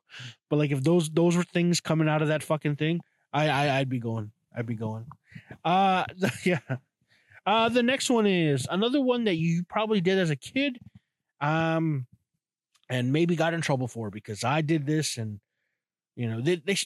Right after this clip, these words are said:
they, they got really fucking pussified because of this thing. But I'm talking about the good old-fashioned snowball fight,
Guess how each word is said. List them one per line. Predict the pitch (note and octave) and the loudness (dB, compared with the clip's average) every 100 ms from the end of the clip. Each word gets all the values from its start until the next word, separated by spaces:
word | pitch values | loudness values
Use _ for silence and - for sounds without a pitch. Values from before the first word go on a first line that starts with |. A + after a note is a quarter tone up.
| - - | -8 -8
they, | G3 G3 | -8 -8
they | F#3+ F#3+ | -10 -6
got | F3+ | -4
really | D3 C3 | -4 -6
fucking | A#2 - C3+ G#2+ G#2 | -8 -8 -10 -8 -8
pussified | B2 A#2 A2+ G#2+ G#2+ G#2 _ _ _ _ _ _ _ | -6 -6 -8 -8 -10 -12 _ _ _ _ _ _ _
because | A#2 A#2+ G#2+ | -10 -6 -6
of | |
this | G#2+ | -8
thing. | - A2+ | -8 -2
But | D3 | 0
I'm | G#3 | 2
talking | B3 B3+ A#3 | 0 0 0
about | G3 G3 | 2 2
the | D#3+ | 0
good | D3 G#3 | 2 4
old-fashioned | G#3+ G3 - F3+ E3+ F#3 D#3+ - - - | 4 2 0 0 0 0 -2 -8 -20 -4
snowball | - - E3 F#3 E3+ F3 F3 | -2 0 2 2 4 4 4
fight, | D#3+ - C3+ A#2+ - | 0 -4 -2 -2 -8